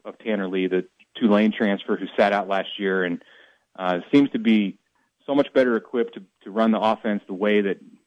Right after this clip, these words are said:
Mike Riley, Nebraska's third-year head coach, and Daniel Langsdorf, the offensive coordinator, want to run this. They, they crafted their offense to fit Tommy Armstrong's strengths over the last couple of years, and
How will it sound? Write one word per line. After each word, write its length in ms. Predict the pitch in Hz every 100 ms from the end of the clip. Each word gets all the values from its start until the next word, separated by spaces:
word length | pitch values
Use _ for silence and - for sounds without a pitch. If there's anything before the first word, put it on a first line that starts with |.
| _
Mike 240 | 104 104 107
Riley, 460 | 101 104 104 101 -
Nebraska's 460 | 98 98 101 - 98 _ _ _ _ -
third-year 260 | 101 104
head 200 | 101 101
coach, 240 | 110 101 -
and 200 | 90 85
Daniel 280 | 101 98 98
Langsdorf, 420 | 101 95 101 98 -
the 60 |
offensive 420 | 90 101 104 - -
coordinator, 500 | 107 98 101 98 95 _ _ - _ _
want 320 | 98 110 110
to 80 | 110
run 280 | 98 110 98
this. 160 | 78 -
They, 180 | 104 95
they 400 | 92 - 101 92
crafted 420 | - 113 113 123
their 160 | 107 101
offense 400 | 104 - 110 104
to 260 | _ _ 113
fit 120 | -
Tommy 260 | 107 104
Armstrong's 480 | 95 98 - 101 98
strengths 360 | - 98 98 -
over 120 | 98
the 80 | 95
last 300 | 92 92 -
couple 240 | - - 90
of 80 |
years, 260 | 87 92 90
and 180 | 92